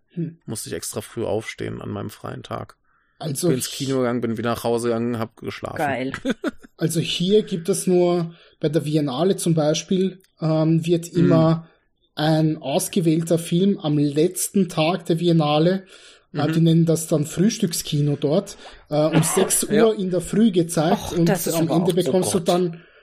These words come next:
Speaker 1: am Ende bekommst du dann halt quasi mit deiner Karte, äh, ein Kaffee und Kuchen serviert.
Speaker 2: Aber sechs Uhr ist auch so ein bisschen
Speaker 3: Ja,
Speaker 2: pervers.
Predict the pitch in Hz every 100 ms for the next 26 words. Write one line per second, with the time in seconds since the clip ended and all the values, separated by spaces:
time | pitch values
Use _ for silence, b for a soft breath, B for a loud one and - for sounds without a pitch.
0 | B B B B B _ 185 170 190 202
1 | 190 - 180 170 180 170 170 180 170 165
2 | 165 - 165 160 165 170 170 160 165 165
3 | 156 165 165 170 165 165 151 147 151 156
4 | 151 - 165 - 160 196 196 - 247 233
5 | 165 135 127 135 - _ _ _ _ _
6 | _ _ _ _ _ _ _ _ _ _
7 | _ _ _ _ - 127 131 120 139 -
8 | 147 123 - 101 110 101 - 113 180 143